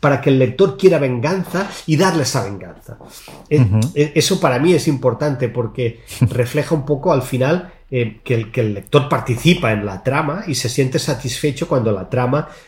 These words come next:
Speaker 1: eh, cubre ese desequilibrio emocional entre los personajes, ¿no?
Speaker 2: Para mí es apasionante que, eh, es un thriller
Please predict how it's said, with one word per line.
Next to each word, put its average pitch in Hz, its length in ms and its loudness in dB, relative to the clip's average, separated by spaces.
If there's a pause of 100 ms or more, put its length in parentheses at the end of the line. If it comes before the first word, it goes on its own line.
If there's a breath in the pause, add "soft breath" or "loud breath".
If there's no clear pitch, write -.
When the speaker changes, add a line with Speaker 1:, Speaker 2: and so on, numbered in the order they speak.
(120 loud breath)
Speaker 1:
eh, 117 400 -2
cubre 147 380 6
ese 135 200 0
desequilibrio 123 800 0
emocional 113 520 -2
entre 120 240 -2
los 110 160 -2
personajes, - 760 -8
¿no? - 140 -20 (800 loud breath)
Speaker 2:
Para 127 160 0
mí 120 60 4
es 123 80 0
apasionante 151 600 2
que, - 380 -4
eh, 120 240 -6
es 123 160 0
un 165 160 4
thriller 160 580 0